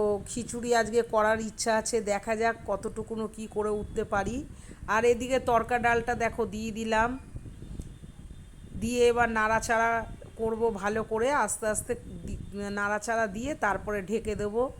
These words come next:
আর লোভ লাগছে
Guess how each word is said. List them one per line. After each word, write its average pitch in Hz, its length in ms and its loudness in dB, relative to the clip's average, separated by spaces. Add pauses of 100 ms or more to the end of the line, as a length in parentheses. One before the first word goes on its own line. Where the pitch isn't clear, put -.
(600)
আর 185 580 -2 (3250)
লোভ 196 240 -6
লাগছে 240 640 2